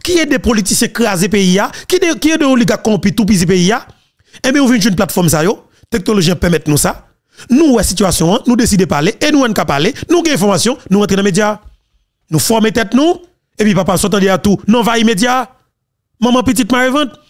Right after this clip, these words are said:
mais c'est comme ça, en Dominicanie, ça fait tout. On paquet de jeunes garçons, jeunes femmes, qui pas peur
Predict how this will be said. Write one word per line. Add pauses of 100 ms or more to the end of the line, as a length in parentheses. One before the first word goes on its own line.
(140)
mais
c'est
comme
ça,
en
Dominicanie, (180)
ça
fait
tout. (340)
On
paquet
de
jeunes
garçons,
jeunes
femmes, (300)
qui
pas
peur